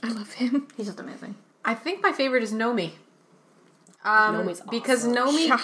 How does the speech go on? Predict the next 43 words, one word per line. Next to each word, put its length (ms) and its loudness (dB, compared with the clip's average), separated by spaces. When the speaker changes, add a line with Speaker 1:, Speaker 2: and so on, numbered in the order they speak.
Speaker 3:
gets 280 4
shit 300 -4
done. 340 0
That's 320 4
why. 380 2
I 60 -2
Speaker 1:
We 60 -2
just 160 4
Speaker 3:
think 80 -4
Speaker 1:
broke 140 6
someone 240 4
out 120 6
of 80 -2
prison. 400 6
Speaker 3:
Yeah, 360 4
I 120 6
think 500 4
Speaker 4:
<laughs> 0 -
Speaker 3:
the 100 8
most, 560 2
to 120 0
me, 340 4
Nomi 440 2
is 160 -2
the 100 -2
most 360 2
central 480 2
of 120 -2
all 300 4
of 140 -2
them 380 0
as 220 0
ter-, 240 -6
in 180 2
terms 380 2
of 300 -2
basically 420 2
getting 340 0
anybody 440 0
out 120 4
of 120 -4
danger. 600 -2
I 20 -4